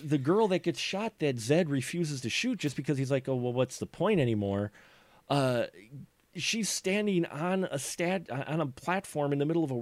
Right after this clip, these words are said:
river saying, "Shoot me, kill me now." <laughs>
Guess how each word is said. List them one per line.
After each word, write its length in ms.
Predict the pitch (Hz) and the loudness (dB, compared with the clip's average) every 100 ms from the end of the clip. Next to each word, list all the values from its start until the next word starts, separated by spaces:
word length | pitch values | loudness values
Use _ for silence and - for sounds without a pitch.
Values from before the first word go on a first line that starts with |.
| 139 | -2
river 240 | 165 233 | 0 0
saying, 260 | 143 156 143 | 0 0 0
"Shoot 460 | - - 285 339 165 | 0 6 8 8 6
me, 240 | 147 95 - _ _ | 0 0 -12 _ _
kill 360 | - - 294 320 | 2 4 4 2
me 180 | 226 175 | 2 0
now." 220 | 135 113 - - - | 0 -4 -8 -16 -8
<laughs> 140 | 147 | -8